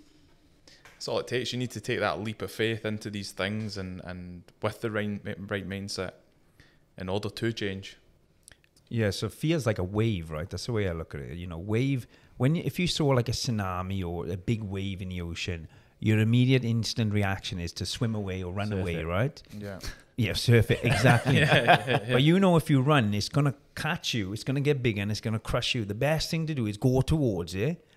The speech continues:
Speaker 2: get over it, because the other side of that wave
Speaker 1: Yeah.
Speaker 2: is calmness, right? So the fear,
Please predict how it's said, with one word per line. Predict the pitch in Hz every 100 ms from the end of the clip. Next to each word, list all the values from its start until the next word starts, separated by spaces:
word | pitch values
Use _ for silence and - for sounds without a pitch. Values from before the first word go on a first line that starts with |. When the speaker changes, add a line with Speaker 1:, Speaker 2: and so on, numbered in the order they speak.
| _
Speaker 2:
get | - 143
over | 151 143 135 175
it, | 151 -
because | 117 127 120
the | 131
other | 131 165
side | - 131 117
of | 113 117
that | 113
wave | 98 92
Speaker 1:
Yeah. | 87
Speaker 2:
is | 120
calmness, | - - 131 131 165 135 -
right? | 78 90 - - _ _ _
So | - 135
the | 113 120
fear, | - - 196 175 82 73